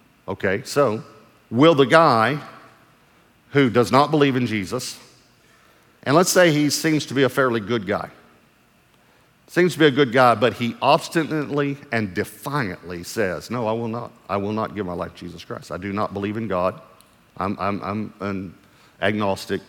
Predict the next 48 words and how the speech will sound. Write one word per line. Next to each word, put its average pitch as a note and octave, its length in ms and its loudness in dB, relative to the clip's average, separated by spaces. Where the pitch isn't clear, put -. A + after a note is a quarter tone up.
um, E2+ 420 -8
and G#2 400 -2
I'm G#2 80 -4
not G#2+ 160 -2
gonna A2 160 -2
believe A2 240 -4
in A#2 80 -4
God." G2 280 -2
But B2+ 160 6
he C3 80 4
lives C#3+ 240 4
a D#3+ 60 2
fairly C#3 320 2
good C3 160 0
life, G#2+ 360 -2
goes A2 220 0
to B2+ 100 -2
work A2+ 400 2
and A2 400 -6
has G#2+ 240 -2
a A#2 40 -8
family A2 560 0
and, G2 280 -8
you G#2 100 -6
know, G#2 220 -6
provides A2 400 2
for G2+ 80 -10
them, G#2 240 -4
does G#2+ 160 0
that. G2 260 -2
But G#2 80 0
he G2 80 -2
says, G2+ 220 -4
"No, B2 200 -4
I'm G2+ 120 -4
not, G#2 160 -4
I'm A#2 120 0
not, G#2+ 200 0
I'm G#2 100 -4
not F#2 180 -6
going A2 220 -6
to." - 160 -10
And A#2 300 4
let's C#3+ 160 4
say F3+ 180 4
that D3 140 4
his A#2+ 120 0
family G#2+ 440 0